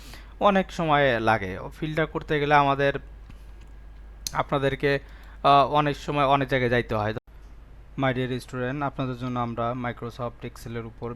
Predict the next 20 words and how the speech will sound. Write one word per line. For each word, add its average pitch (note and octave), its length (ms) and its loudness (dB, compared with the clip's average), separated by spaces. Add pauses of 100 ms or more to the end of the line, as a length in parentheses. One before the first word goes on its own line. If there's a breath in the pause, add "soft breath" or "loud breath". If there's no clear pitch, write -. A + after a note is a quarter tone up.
basic A#2+ 320 -10
to B2 140 -8
advance A2 360 -12
একটা B2 160 -8 (100)
কোর্স A2 380 -8 (100)
চালু G#2+ 260 -4
করে, G2 220 -6
যে A#2 260 -6
বেসিক A#2 320 -10
থেকে A#2+ 120 -6
অ্যাডভান্স A2 380 -6
পর্যন্ত A#2 220 -12
সবগুলো A2 400 -10
ক্লাস, G#2 320 -10 (460 loud breath)
এবং B2 260 -2
এখানে A#2+ 220 -4
ক্লাস A2+ 260 -6
থাকবে A#2 200 -6
আমাদের A2+ 260 -6 (100)
পনেরোটি। A#2 400 -8